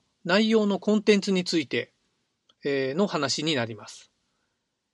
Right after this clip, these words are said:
一応ですね、ここから聞き始めたという人のために、ちょっと事前にいろいろとこの内容について話しておくとですね、一応僕がですね、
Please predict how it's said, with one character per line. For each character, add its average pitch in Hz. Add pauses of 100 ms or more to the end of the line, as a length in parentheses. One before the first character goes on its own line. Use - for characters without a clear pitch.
(140)
一 180
応 311
で 240
す -
ね、 127
こ 170
こ 233
か 254
ら 247
聞 -
き 240
始 226
め 233
た 226
と 160
い 127
う -
人 131
の 120 (140)
た 139
め 135
に、 120 (240)
ち -
ょ -
っ 214
と - (440)
事 151
前 156
に 147
い 143
ろ 147
い -
ろ 147
と 135 (1160)
こ 151
の 139
内 160
容 147
に 151
つ -
い -
て 120
話 131
し -
て 139
お 127
く -
と 139
で 123
す -
ね、 131 (1000)
一 143
応 190
僕 175
が 311
で 190
す -
ね、 127